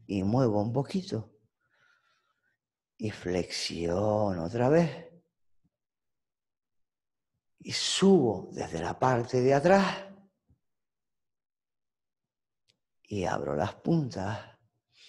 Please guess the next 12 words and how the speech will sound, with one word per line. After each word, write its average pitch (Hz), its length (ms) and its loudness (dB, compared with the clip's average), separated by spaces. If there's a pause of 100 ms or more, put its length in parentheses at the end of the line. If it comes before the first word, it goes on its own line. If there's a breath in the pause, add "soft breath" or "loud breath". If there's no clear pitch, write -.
(800 loud breath)
Y - 60 -6
ahora 82 280 -2
flexiono 131 960 0
y 127 140 0
voy 160 340 8 (220)
abriendo 135 1500 6
las 82 300 -8
rodillas. 76 720 -12 (2750)
Y 92 180 -12
subo 78 460 -8
desde 95 320 -4
atrás. 175 520 2